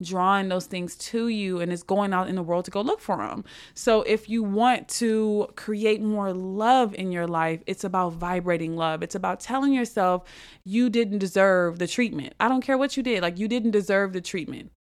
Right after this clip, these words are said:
Everybody thinks highly of themselves and they don't think highly of other people. I don't care.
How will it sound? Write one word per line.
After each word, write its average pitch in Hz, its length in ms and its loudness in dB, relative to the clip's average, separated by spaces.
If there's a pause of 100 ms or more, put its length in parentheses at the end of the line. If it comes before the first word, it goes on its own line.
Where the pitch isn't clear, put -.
Everybody 240 560 2
thinks 202 280 -4
highly 214 320 2
of 208 100 2
themselves 190 480 0
and 180 80 -6
they 175 80 -4
don't 190 180 -4
think 190 140 -6
highly 180 300 -4
of 185 40 -4
other 175 140 0
people. 180 220 -6
I 139 100 2
don't 220 140 -4
care. - 180 -16